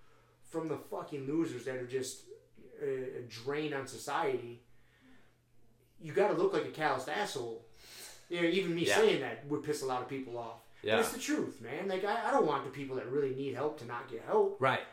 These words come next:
Speaker 1: I want those people to
Speaker 2: I
Speaker 1: get
Speaker 2: want
Speaker 1: help.
Speaker 2: those people to
Speaker 1: And
Speaker 2: get
Speaker 1: those
Speaker 2: help.
Speaker 1: people want to get help.
Speaker 2: But they need to get the help they need.
Speaker 1: Right. And it, it's, and, and you gotta,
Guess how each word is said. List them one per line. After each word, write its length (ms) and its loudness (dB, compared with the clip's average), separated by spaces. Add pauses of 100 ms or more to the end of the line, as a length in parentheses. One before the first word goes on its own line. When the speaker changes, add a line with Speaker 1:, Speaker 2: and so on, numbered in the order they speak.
Speaker 1:
I 60 -10
want 220 0
those 160 4
people 260 -8
to 80 -4
Speaker 2:
I 40 0
Speaker 1:
get 80 4
Speaker 2:
want 180 8
Speaker 1:
help. 140 6
Speaker 2:
those 60 -6
people 220 -2
to 60 0
Speaker 1:
And 80 6
Speaker 2:
get 80 6
Speaker 1:
those 100 2
Speaker 2:
help. 80 0
Speaker 1:
people 180 6
want 300 2
to 60 -10
get 160 -6
help. 320 -8 (100)
Speaker 2:
But 120 -2
they 100 8
need 80 6
to 80 2
get 140 6
the 60 -2
help 140 6
they 140 0
need. 340 2 (180)
Speaker 1:
Right. 460 -2
And 140 0
it, 100 -2 (220)
it's, 180 -2
and, 480 2 (100)
and 200 -4
you 80 -6
gotta, 400 4